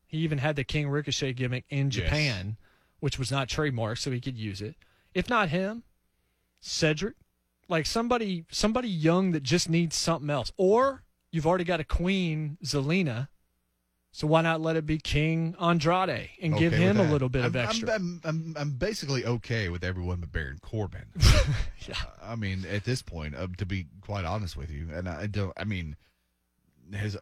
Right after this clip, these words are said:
Speaker 2: Andrade learned enough English where Vince McMahon
Speaker 1: Let
Speaker 2: deems him
Speaker 1: Zelina talk
Speaker 2: worthy
Speaker 1: for him.
Speaker 2: enough?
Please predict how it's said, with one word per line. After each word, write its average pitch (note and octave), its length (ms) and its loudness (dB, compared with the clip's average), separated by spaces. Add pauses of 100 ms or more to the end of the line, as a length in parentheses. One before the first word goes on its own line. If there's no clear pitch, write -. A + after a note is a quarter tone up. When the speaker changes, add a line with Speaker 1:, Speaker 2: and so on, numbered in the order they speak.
(120)
Speaker 2:
Andrade G#2+ 680 -2
learned A2 240 0
enough G#2+ 180 -2
English A2+ 520 -2
where G#2 520 -2
Vince G#2 300 -4
McMahon A2 340 0
Speaker 1:
Let G3 80 4
Speaker 2:
deems - 140 2
him A3+ 120 4
Speaker 1:
Zelina B3+ 220 2
talk E3 220 4
Speaker 2:
worthy D#3+ 80 0
Speaker 1:
for - 60 2
him. - 80 0
Speaker 2:
enough? B2 340 -2